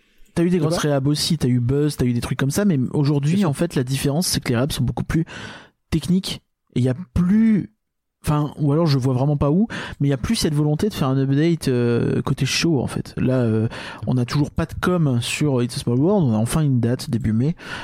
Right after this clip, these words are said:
Speaker 1: mais, euh, on a toujours pas de com sur, euh, ce qu'il va y avoir en nouveauté côté show, et on va être honnête, on s'attend pas à grand chose.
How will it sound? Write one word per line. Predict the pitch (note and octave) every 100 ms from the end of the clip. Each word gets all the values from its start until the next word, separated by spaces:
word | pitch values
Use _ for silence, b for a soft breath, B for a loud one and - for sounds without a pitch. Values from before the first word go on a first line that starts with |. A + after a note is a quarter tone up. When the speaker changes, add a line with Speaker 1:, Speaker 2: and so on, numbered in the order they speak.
| B
Speaker 1:
mais, | A#2 B2+ D3+
euh, | B2+
on | A2+ B2+
a | C3
toujours | D#3
pas | - D#3+
de | C3+
com | B2 - F#3 E3+
sur, | - D3+ D3+
euh, | G#2+ D2+ E2+ D#2 D#2+ -
ce | - - - - _
qu'il | - B2
va | B2+
y | C3
avoir | C3+ D#3+ D#3
en | C#3+
nouveauté | C#3 C#3 C#3+
côté | D#3+ C#3 D3
show, | D3+ G#3 F3+
et | A#2+ A#2
on | A2
va | A2+
être | -
honnête, | C3+ F3+
on | B2+
s'attend | - A2 G#2+
pas | A2
à | A2
grand | A#2+
chose. | - G#3 C#3+